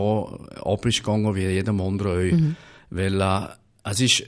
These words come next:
Speaker 1: es ist etwas Neues. Wenn man etwas Neues probiert, äh,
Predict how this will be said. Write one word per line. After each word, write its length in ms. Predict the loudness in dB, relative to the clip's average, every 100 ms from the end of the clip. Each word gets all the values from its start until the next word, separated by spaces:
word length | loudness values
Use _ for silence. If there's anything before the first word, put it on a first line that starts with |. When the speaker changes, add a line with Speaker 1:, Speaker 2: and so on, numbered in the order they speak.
| -12 _ _ -6
Speaker 1:
es 160 | -2
ist 100 | 2
etwas 280 | 2 2 0
Neues. 400 | 2 2 0 -2
Wenn 100 | -2
man 120 | 0
etwas 200 | 0 0
Neues 300 | 4 4 4
probiert, 640 | 2 0 2 4 4 2 -4
äh, 160 | -4